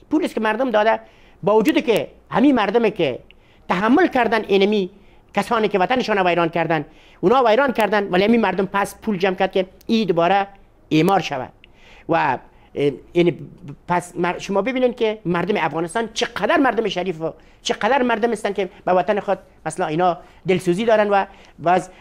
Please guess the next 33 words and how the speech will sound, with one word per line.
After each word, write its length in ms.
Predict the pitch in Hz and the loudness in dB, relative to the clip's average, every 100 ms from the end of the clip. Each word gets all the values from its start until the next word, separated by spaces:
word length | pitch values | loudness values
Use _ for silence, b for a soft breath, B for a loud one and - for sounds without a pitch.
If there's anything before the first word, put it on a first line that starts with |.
| - | -4
با 100 | 180 | 2
اونمو 300 | 190 202 233 | 2 4 2
معلم 400 | 196 185 208 220 | 0 0 2 2
بیچاره 440 | 190 185 190 220 | 2 2 2 2
که 120 | 220 185 | 2 0
با 100 | 185 | 2
اونمو 260 | 190 233 | 2 2
معاشه 360 | 208 226 226 214 | 2 2 0 -2
که 200 | 214 208 B B B - 156 151 | -2 -4 B B B -14 -10 -10
بسیار 300 | 160 233 233 | 0 2 2
ناچیز 600 | 190 180 180 311 196 - - | 2 0 0 -2 -2 -8 -10
حتی 200 | 175 165 143 - 110 - | -6 -6 -6 -16 -18 -12
کفایت 480 | 165 185 220 214 160 - - | -6 0 0 0 -2 -8 -20
زندگیش 440 | 143 160 180 220 269 | -8 -4 -2 -2 -2
نمی‌کنه، 360 | 269 247 240 | -2 -4 -2
ولی 140 | 208 185 - | -4 -4 -4
آزاد 200 | 156 160 | -2 -2
شد 180 | 214 190 | -4 -6
که 80 | 170 | -8
برای 220 | 151 147 B B B - - | -6 -6 B B B -18 -4
قصر 240 | 190 180 | -4 -2
دالمان 380 | 147 143 170 185 185 | -4 -2 -4 -6 -8
اهانه 280 | 147 151 170 | -6 -4 -2
بپردازه، 460 | 214 156 127 123 | -2 -4 -6 -8
برای 200 | 127 139 | -8 -6
اعمارش، 540 | 139 190 190 127 - - _ _ b b b b - | -2 0 0 -2 -12 -20 _ _ b b b b -4
برای 220 | 170 190 | -2 0
دوباره 560 | 156 151 165 180 208 190 B - | -2 -2 0 2 2 -2 B -14
ای 100 | 208 | -6
که 120 | 214 | -2
دیگه 180 | 165 190 | 0 0
نمای 340 | 175 196 214 | 0 2 0
شهرش 520 | - 240 233 226 - | 2 2 2 0 -4